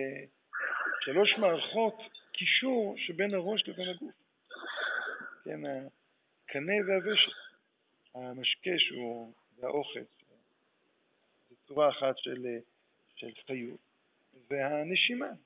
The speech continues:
שר הטבחים הוא אחראי גם על הפסקת הנשימה. אז, אז ה-, והמציאות הזו, יודע, יש פה עכשיו איך פרעה מופיע בעולם.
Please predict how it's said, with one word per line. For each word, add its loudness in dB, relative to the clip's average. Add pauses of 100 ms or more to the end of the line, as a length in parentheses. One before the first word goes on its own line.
(220)
שר 0
הטבחים 0
הוא 4
אחראי 2 (2250)
גם -8
על -6
הפסקת 0
הנשימה. -4 (1120)
אז, -20 (220)
אז -10
ה-, -6 (840)
והמציאות -2
הזו, -2
יודע, -8 (220)
יש 4
פה -4
עכשיו 0 (160)
איך 6 (100)
פרעה 4
מופיע -4
בעולם. -4